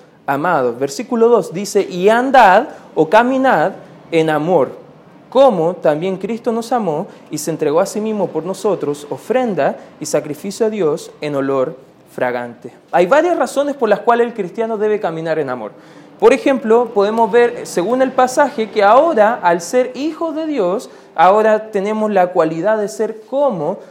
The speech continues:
nuestro Padre Celestial. Como Dios es amor, y la palabra amor que ocupa ahí el griego es ágape. No sé si alguna vez ha escuchado hablar en esa palabra.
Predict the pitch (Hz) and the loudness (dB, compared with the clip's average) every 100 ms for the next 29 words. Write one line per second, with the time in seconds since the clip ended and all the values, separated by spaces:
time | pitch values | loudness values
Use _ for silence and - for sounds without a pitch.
0 | _ 165 175 180 202 196 180 151 151 170 | _ -4 -4 -2 -2 2 4 4 0 -8
1 | - - - 156 151 185 233 196 - 180 | -12 -16 -2 0 0 2 2 2 0 0
2 | 180 180 165 247 269 294 294 302 254 190 | 0 0 0 0 0 -2 0 0 2 2
3 | 226 254 151 151 156 165 208 220 180 180 | 0 -6 -2 -2 0 2 2 2 0 0
4 | 262 277 220 175 214 202 196 226 233 180 | -4 -2 -4 -6 -4 -2 -2 -2 -4 -2
5 | 175 175 233 285 190 180 - - _ 202 | -4 -4 -6 -4 -2 -4 -6 -18 _ 0
6 | 214 - - - 269 185 123 - - 156 | 0 -8 -10 2 2 2 -2 -6 -14 -10
7 | 156 233 233 214 220 220 220 226 190 196 | -8 -4 -2 -2 0 0 0 0 4 4
8 | 196 196 170 180 175 220 214 208 214 220 | 4 2 -2 -6 0 2 2 2 2 2
9 | 220 220 220 240 254 214 202 | -2 -4 -4 2 4 6 4